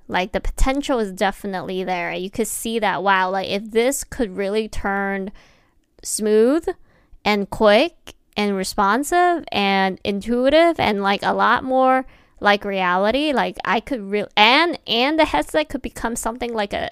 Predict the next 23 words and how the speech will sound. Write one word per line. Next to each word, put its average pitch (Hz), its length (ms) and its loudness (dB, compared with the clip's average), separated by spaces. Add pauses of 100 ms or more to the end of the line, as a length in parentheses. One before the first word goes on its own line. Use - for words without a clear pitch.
like 202 220 -4
a - 60 -10
glasses, 311 800 0 (360)
as - 240 2
light 196 480 0
as 285 140 0
a 277 100 0
glasses, 277 480 0
as 220 160 0
small 208 380 -4
as 240 160 -4
a 247 80 -4
glasses. 240 480 -2
Like, 190 300 -4
I 214 160 0
could 247 180 -2
see 208 220 -6
that 190 240 -4
being 185 200 -6
just 185 300 -8
super, - 680 -2 (400)
super, 220 600 -2
like, 185 320 -4